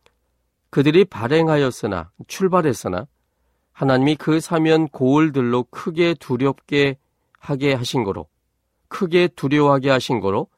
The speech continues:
야곱의 아들들을 추격하는 자가 없었더라라고 기록하고 있습니다. 그들이 행동하지 않고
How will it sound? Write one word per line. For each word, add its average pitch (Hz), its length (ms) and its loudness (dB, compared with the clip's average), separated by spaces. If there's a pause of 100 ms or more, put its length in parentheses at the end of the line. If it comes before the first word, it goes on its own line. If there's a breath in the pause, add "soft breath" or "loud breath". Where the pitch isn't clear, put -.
(420)
야곱의 110 500 0
아들들을 101 640 -4 (260)
추격하는 165 640 -4
자가 107 480 -4
없었더라라고 98 1080 -6
기록하고 92 420 -10
있습니다. 90 500 -14 (2000)
그들이 120 460 2 (100)
행동하지 175 600 4
않고 117 400 -2